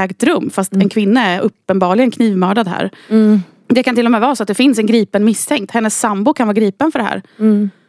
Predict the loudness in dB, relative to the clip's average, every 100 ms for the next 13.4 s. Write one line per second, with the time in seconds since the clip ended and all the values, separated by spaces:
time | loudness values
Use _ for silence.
0 | _ _ -4 -2 0 0 2 2 0 -2
1 | 0 2 2 2 -2 -6 -6 -4 -4 -4
2 | -4 -4 -2 -2 0 0 0 0 0 -2
3 | -2 -4 -2 -2 2 2 0 -4 -4 -4
4 | -6 -4 -4 -2 -4 -4 0 -2 -2 -8
5 | -12 -16 -16 _ -4 -2 -2 -4 -2 -2
6 | 0 0 0 0 0 2 2 2 -2 0
7 | -2 0 -2 -2 -2 0 0 -2 -2 -2
8 | -2 -2 -2 0 0 -4 -6 -2 0 2
9 | 2 0 0 0 -2 -4 -10 -20 -20 -20
10 | -20 _ _ _ _ -2 -2 2 2 2
11 | 0 -2 -4 -6 _ _ 0 2 2 0
12 | -2 -4 -4 -4 -6 -2 0 2 2 2
13 | 0 -4 -6 -6